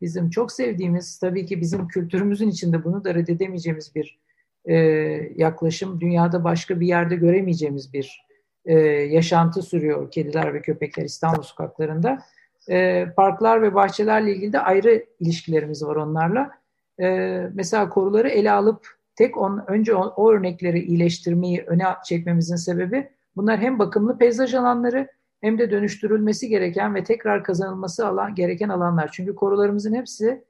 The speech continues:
niteliğini kaybetmiş durumda. E, çünkü, e, yıllardır süre gelen, bunu bir eleştiri olarak söylemiyorum, halkın beklentisi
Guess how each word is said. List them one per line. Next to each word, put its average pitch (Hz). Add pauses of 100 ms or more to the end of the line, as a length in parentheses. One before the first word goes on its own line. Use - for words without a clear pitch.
(260)
niteliğini 208
kaybetmiş 208
durumda. 131 (100)
E, 151 (580)
çünkü, 175 (480)
e, 165
yıllardır 180
süre 175
gelen, 180 (500)
bunu 185
bir 196
eleştiri 190
olarak 190
söylemiyorum, 214
halkın 175
beklentisi 175